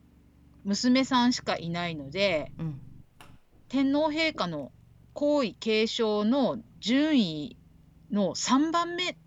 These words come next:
Speaker 1: にあたる人が、この眞子さまの弟になるんですね。
Speaker 2: うん、
Speaker 1: だから将来、
Speaker 2: ま、うん、うん。
Speaker 1: うん。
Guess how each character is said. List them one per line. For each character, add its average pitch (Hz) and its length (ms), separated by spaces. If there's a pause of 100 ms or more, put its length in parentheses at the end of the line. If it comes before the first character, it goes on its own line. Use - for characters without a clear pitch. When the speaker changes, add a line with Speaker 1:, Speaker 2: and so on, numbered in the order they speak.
(140)
Speaker 1:
に 180 160
あ 160 100
た 165 140
る 160 100
人 170 220
が、 170 380
こ 190 100
の 160 100
眞 208 160
子 311 140
さ 240 120
ま 156 140
の 131 160
弟 277 600 (1120)
に 170 140
な 160 120
る 143 120
ん 127 80
で 120 80
す - 120
ね。 151 280 (220)
Speaker 2:
う 165 40
ん、 170 500
Speaker 1:
だ 165 100
か 196 120
ら 208 160
将 359 380
来、 269 260
Speaker 2:
ま、 156 80
う - 40
ん、 143 160 (100)
う 208 60
ん。 - 20
Speaker 1:
う - 20
ん。 156 100